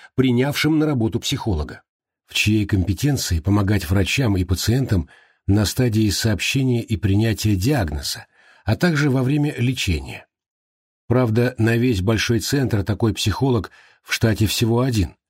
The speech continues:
доктор Галина Ткаченко. По её мнению, ситуация в российской онкологии сейчас такая, что докторам и пациентам в одиночку не справиться. Одни чересчур загружены, другие слишком напуганы.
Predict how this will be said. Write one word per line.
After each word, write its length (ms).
доктор 440
Галина 360
Ткаченко. 680
По 60
её 280
мнению, 640
ситуация 640
в 60
российской 460
онкологии 540
сейчас 360
такая, 500
что 340
докторам 580
и 60
пациентам 640
в 80
одиночку 560
не 140
справиться. 720
Одни 400
чересчур 540
загружены, 840
другие 480
слишком 480
напуганы. 640